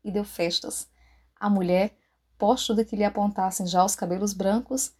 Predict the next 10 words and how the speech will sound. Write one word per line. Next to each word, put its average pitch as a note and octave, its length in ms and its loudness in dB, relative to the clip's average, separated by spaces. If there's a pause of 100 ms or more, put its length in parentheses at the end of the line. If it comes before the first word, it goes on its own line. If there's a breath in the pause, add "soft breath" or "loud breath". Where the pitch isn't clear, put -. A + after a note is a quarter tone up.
(220)
rejubilou A3+ 560 4
com G3 180 -4
isso. D#3 340 0 (1040)
Zulmira F#3 640 2 (240)
tinha A#3 180 4
então G#3 300 4
doze G3+ 340 4
para A3 220 0
treze G#3+ 380 0
anos F#3 460 -4